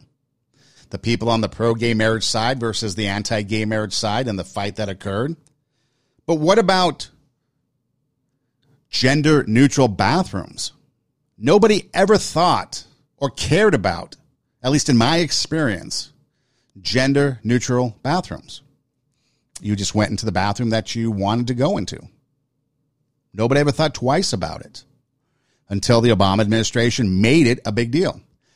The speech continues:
Then all of a sudden, gender neutral, uh, gender-neutral bathrooms, that topic blew up. Great divide. Now there's arguments over who can go where. And then certain coffee shops just made gender-neutral bathrooms, which, by the way, were gender-neutral to begin with anyways, 'cause they usually had one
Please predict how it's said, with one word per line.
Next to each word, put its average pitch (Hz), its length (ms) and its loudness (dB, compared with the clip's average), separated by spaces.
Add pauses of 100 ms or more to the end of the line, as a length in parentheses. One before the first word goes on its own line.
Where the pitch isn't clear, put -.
(180)
Then 113 180 2
all 120 200 4
of 127 40 4
a - 20 0
sudden, 135 300 0
gender 110 340 0
neutral, 135 460 0
uh, 113 160 2
gender-neutral 123 760 2
bathrooms, 131 580 0 (200)
that 113 220 -4
topic 156 360 0
blew 120 240 2
up. 185 280 2
Great 123 280 2
divide. 143 560 2 (1160)
Now 107 180 0
there's 135 180 2
arguments 135 460 2
over 131 200 2
who 135 180 8
can 135 180 2
go 135 180 4
where. 151 360 0 (500)
And 107 100 -2
then 117 120 2
certain - 240 0
coffee 113 320 0
shops 131 400 2
just 123 180 -4
made 117 220 0
gender-neutral 113 640 0
bathrooms, 101 420 0
which, 127 160 -2
by 117 160 2
the 113 80 2
way, 117 140 4
were 113 100 4
gender-neutral 113 680 2
to 104 80 -2
begin 113 180 2
with 104 100 0
anyways, 120 360 0
'cause 113 80 -4
they 110 80 2
usually 107 180 0
had 101 140 2
one 123 560 4